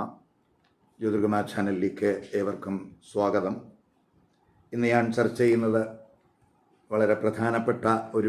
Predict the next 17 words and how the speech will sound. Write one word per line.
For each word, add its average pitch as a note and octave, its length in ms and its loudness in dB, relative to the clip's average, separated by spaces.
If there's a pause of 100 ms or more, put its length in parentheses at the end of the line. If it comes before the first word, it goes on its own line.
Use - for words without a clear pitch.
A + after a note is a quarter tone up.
വിഷയമാണ്. G#2 520 0 (1120)
അതായത് A2+ 380 4 (360)
രണ്ടായിരത്തി A#2 580 2
ഇരുപത്തിനാലിലെ A2+ 760 2 (1300)
ഒരു G#2+ 160 2 (1200)
മഹത്തായിട്ടുള്ള B2 680 4 (420)
ഒരു G#2+ 120 2 (100)
രാശിമാറ്റത്തെ A2+ 760 2
പറ്റിയാണ്. - 440 -6 (420)
രണ്ടായിരത്തി A#2 520 4
ഇരുപത്തിനാല് A2+ 680 4
മെയ് A2+ 260 4
ഒന്ന് A#2+ 260 2
മുതൽ G2+ 240 2 (1040)
രണ്ടായിരത്തി B2 640 4
ഇരുപത്തിയഞ്ച് C3 680 4
മെയ് A2+ 180 0